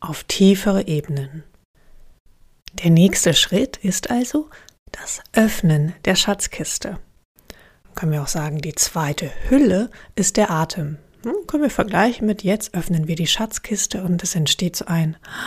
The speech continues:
also die Verbindung von außen nach innen.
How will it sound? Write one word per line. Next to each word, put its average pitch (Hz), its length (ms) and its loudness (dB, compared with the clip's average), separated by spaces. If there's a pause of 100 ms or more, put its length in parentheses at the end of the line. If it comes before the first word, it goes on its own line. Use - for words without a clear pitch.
(2500)
also 175 360 0
die 190 240 -4
Verbindung 196 840 2
von 165 360 -4
außen 175 600 2 (140)
nach 165 260 0
innen. 175 320 4